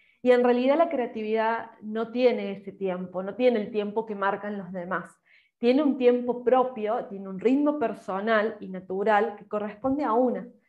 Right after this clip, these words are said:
Y, y ahí es donde también es importante escucharse. Porque para mí cuando nos escuchamos, cuando nos desconectamos de la afuera y nos conectamos con nosotras,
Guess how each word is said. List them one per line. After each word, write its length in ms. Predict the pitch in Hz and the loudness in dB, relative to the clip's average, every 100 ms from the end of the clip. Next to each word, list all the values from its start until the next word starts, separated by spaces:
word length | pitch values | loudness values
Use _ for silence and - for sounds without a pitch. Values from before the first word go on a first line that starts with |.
| _ _ _ _ _ | _ _ _ _ _
Y, 680 | 240 233 226 220 214 202 - | -4 -2 -2 -2 -4 -6 -2
y 100 | 240 | 4
ahí 360 | 233 247 302 | 6 6 4
es 60 | 294 | 0
donde 220 | 330 294 | -2 0
también 680 | 294 220 220 240 254 302 294 | 0 -4 -4 -2 -2 -4 -10
es 120 | 247 240 | -12 -6
importante 840 | 269 262 208 202 - 220 202 196 | -4 0 0 -2 -2 0 -2 -8
escucharse. 920 | 196 - 180 175 190 170 - - - _ _ _ _ _ _ _ _ _ - | -16 -14 -14 -8 -6 -6 -10 -20 -20 _ _ _ _ _ _ _ _ _ 4
Porque 360 | 226 226 233 | 4 4 0
para 300 | 226 220 220 | 2 4 4
mí 120 | 240 269 | 2 2
cuando 360 | 302 302 277 | 2 2 0
nos 200 | 254 214 | -2 -4
escuchamos, 800 | 226 - 226 220 - 277 254 233 - | -8 -10 -6 -4 4 4 4 0 -6
cuando 600 | 214 202 202 196 190 - | -10 -6 -6 -6 -10 -14
nos 200 | - 202 | -12 -10
desconectamos 840 | 208 190 - 220 208 202 247 262 240 | -10 -8 -4 0 -2 0 0 0 -2
de 80 | 226 | -2
la 120 | 214 | -2
afuera 500 | 208 - 233 214 196 | -4 -4 -2 0 -4
y 60 | 214 | -6
nos 140 | 208 | -10
conectamos 680 | 202 208 208 - 339 359 330 | -8 -6 -6 0 2 2 0
con 180 | 285 262 | -2 0
nosotras, 600 | 269 269 226 214 214 | -2 -2 -4 -2 -4